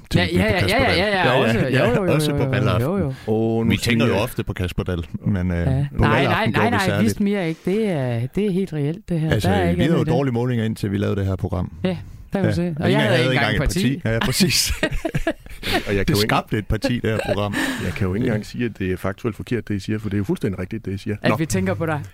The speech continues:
Speaker 3: Nej,
Speaker 2: <laughs>
Speaker 3: at Liberal Alliances,
Speaker 2: Nå.
Speaker 3: øh, begyndte at, at stige i målingerne, da Alex han kom ind i det blå hjørne, og at Inger Støjberg dannede Danmarksdemokraterne.
Speaker 1: Ja.
Speaker 3: Øhm, før valget, dengang, hvor vi i det blå hjørne var håbefulde, der brugte vi rigtig meget tid i det her program på at tale om Inger Støjbergs dom ved Rigsretten.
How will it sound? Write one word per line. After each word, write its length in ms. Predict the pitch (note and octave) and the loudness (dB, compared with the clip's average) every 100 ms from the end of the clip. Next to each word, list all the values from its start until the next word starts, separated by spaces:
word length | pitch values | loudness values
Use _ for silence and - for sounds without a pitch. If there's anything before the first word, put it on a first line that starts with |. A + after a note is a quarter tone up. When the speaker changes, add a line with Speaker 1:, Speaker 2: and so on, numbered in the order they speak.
| A3 | 0
Speaker 3:
Nej, 240 | A#3 B3+ - D4+ - C#4 | 2 2 2 -2 -2 -2
Speaker 2:
<laughs> 340 | C4+ A#3 A#3 - A2+ | -2 -6 -6 -2 -2
Speaker 3:
at 60 | |
Liberal 280 | G#2 G#2+ A2+ | 0 0 0
Alliances, 500 | G#2+ G2+ B2+ A3 F#3 | 0 0 0 0 0
Speaker 2:
Nå. 60 | C3 | 0
Speaker 3:
øh, 160 | G#2 | 0
begyndte 300 | F#2 A2 A#2 | 0 0 2
at, 280 | A#2 G2 - | 2 0 -2
at 60 | A2 | -2
stige 220 | B2+ C3+ | 0 2
i 40 | |
målingerne, 420 | B2 C3 B2 A2 G2 | 2 2 0 0 0
da 80 | G2+ | 0
Alex 260 | A2 B2 | 0 -2
han 180 | A2+ A2+ | -2 -2
kom 240 | A2 A2 | -2 -2
ind 180 | A#2 A#2 | 0 0
i 80 | G#2+ | -2
det 120 | G2+ | 0
blå 180 | A#2+ A#2 | 0 0
hjørne, 280 | G2+ A2 B2 | 0 0 -2
og 220 | G#2+ C#3 | -2 -2
at 80 | G#2 | -2
Inger 140 | G2 | -4
Støjberg 380 | F#2 A2 A2+ F2+ | -2 -2 -2 -4
dannede 240 | G2+ A2+ | -2 -2
Danmarksdemokraterne. 800 | A2 G2+ A#2+ - G2+ G#2+ F#2+ F#2 - - - | -2 -2 -2 -4 -4 -4 -4 -6 -8 -12 -4
Speaker 1:
Ja. 60 | B2+ F#2 - - | -4 -4 -8 -2
Speaker 3:
Øhm, 640 | A#2 G#2+ G2+ F#2+ F#2 E2+ - | 0 2 0 0 -2 -4 -4
før 220 | - C3+ | -4 -2
valget, 340 | F#2 D2 - - - - - - - - | -4 -8 -14 -18 -14 -14 -16 -20 -20 -4
dengang, 340 | B2+ A#2+ G#2+ G#2 | -2 0 0 0
hvor 100 | G2 | 0
vi 120 | G2+ | 0
i 20 | |
det 120 | F#2+ | 0
blå 180 | A#2+ A#2+ | 0 0
hjørne 280 | G2+ A2 A2 | 0 0 -2
var 200 | F2 - | -6 -10
håbefulde, 680 | - A2+ F3 F3+ - A2 G#2+ A#2+ | -2 0 0 -2 -2 0 0 -4
der 60 | |
brugte 300 | B2+ E3+ E3+ | -4 -4 -2
vi 100 | C#3 | -2
rigtig 260 | B2+ - F#3 | -2 -2 -2
meget 220 | D3+ C3+ | -2 -2
tid 220 | - F3+ | -4 -4
i 40 | B2 | -2
det 160 | B2+ | -2
her 80 | C#3+ | -2
program 280 | A#2 C3 C3+ | -2 -4 -4
på 100 | C3+ | -6
at 80 | - | -4
tale 280 | C3 C3+ | -4 -2
om 160 | B2+ G2+ | -2 -2
Inger 180 | A2 G2+ | -2 -4
Støjbergs 520 | - B2 C#3+ A#2 G#2 | -2 -4 -4 -6 -6
dom 260 | - B2 C#3 | -6 -6 -4
ved 100 | D#3+ | -4
Rigsretten. 380 | A3+ - - | -4 -4 -6